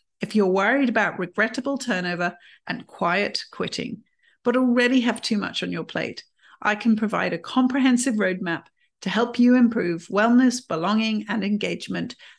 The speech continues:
through an overarching burnout prevention strategy, so you can have thriving,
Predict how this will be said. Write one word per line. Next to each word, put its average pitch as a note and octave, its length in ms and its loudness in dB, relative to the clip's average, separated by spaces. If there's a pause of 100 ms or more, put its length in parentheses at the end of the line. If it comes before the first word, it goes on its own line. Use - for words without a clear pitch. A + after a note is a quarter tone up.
through F3+ 180 -2
an E3 180 -6
overarching G#3 760 0
burnout G#3 560 0
prevention F#3 540 -4
strategy, - 720 -8 (440)
so A#3 120 2
you B3+ 160 6
can C4 160 4
have C#4 500 0 (240)
thriving, G3 560 -4